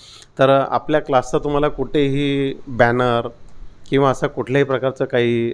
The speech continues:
अ, advertising हा प्रकार मी कधी केलेला नाही आहे. पण तरी पण मी तुम्हाला या, या माध्यमातून एकच सांगू शकतो, माउथ पब्लिसिटीप्रमाणे आत्ता माझ्याकडे साधारणतः मागच्या वर्षी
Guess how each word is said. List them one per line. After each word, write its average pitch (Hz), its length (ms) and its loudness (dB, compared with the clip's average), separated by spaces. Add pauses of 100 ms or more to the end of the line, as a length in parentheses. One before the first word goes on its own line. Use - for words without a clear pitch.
अ, 101 440 -2
advertising 123 560 2
हा 113 80 -8
प्रकार 110 300 -8
मी 117 160 -2
कधी 117 180 -2
केलेला 107 400 -4
नाही 123 260 -2
आहे. 92 80 -8 (920)
पण 160 200 4 (220)
तरी 143 160 4
पण 160 160 2
मी 156 120 2
तुम्हाला 156 280 0
या, 131 180 2
या 143 160 4
माध्यमातून 139 500 0
एकच 131 260 -2
सांगू 123 180 -6
शकतो, 110 280 -4
माउथ 143 220 2
पब्लिसिटीप्रमाणे 139 1160 0
आत्ता 131 220 -4
माझ्याकडे 127 440 0
साधारणतः 123 400 -2
मागच्या 117 320 0
वर्षी 113 300 -4